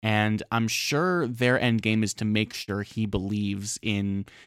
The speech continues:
the Sparrow's, uh, faith and beliefs and rules.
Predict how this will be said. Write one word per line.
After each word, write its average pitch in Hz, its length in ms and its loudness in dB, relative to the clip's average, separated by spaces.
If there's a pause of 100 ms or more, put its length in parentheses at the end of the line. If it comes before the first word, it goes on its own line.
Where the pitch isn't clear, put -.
(140)
the 104 220 -2
Sparrow's, 101 880 0
uh, 98 360 -4 (140)
faith 104 520 -4
and 101 160 -4
beliefs 101 540 -4
and 101 500 -2
rules. 110 640 0